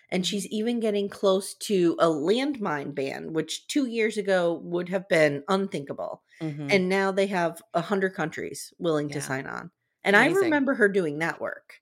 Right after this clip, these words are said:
Speaker 2: I remember that work too. I remember her aids work and her landmine work. Like, those are the two biggest charitable things I feel like she did.
Speaker 1: I also weirdly remember her hanging out with Michael Jackson. Was that a thing?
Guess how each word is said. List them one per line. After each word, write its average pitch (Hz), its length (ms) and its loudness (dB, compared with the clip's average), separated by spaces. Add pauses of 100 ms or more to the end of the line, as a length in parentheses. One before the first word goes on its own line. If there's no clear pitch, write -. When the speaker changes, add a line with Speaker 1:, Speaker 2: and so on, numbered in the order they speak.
(120)
Speaker 2:
I 135 80 -2
remember 123 280 -4
that 117 120 -4
work - 180 -8
too. 113 240 -8
I 202 60 10
remember 277 240 4
her 285 180 4
aids 185 300 2
work 233 340 0
and 180 100 -2
her 170 120 0
landmine 120 440 -4
work. 92 320 -12
Like, 135 160 -2
those 175 200 0
are 208 40 -8
the 190 60 -6
two 165 380 -4
biggest 147 420 -2
charitable 127 400 -4
things 113 260 -6
I 110 60 -6
feel 117 160 -6
like 107 140 -6
she - 160 -14
did. 90 240 -14 (480)
Speaker 1:
I 247 120 0
also 415 340 -2 (300)
weirdly 254 520 -2
remember 214 440 -2
her 208 180 2
hanging 196 360 -2
out 185 140 -2
with 156 80 -4
Michael 175 280 -4
Jackson. 170 480 -2
Was 240 140 -4
that 240 160 -2
a 311 60 -2
thing? 359 300 -6